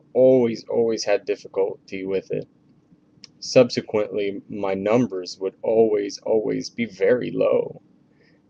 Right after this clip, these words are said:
He starts off, first move is three different push-ups, wide, standard,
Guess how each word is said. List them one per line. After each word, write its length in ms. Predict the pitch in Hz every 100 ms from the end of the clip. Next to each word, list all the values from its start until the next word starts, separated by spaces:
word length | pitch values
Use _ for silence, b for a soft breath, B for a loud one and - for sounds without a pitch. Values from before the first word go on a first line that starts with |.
| -
He 80 |
starts 380 | 151 - 147 -
off, 240 | 117 98 -
first 320 | 147 135 -
move 360 | 127 117 101 -
is 560 | 107 101 98 95 - - _ _ -
three 360 | 107 113 120 127
different 480 | 127 120 127 113
push-ups, 480 | - 95 - 98 -
wide, 600 | 101 95 95 98 98 101 - _
standard, 720 | - - 98 95 98 98 95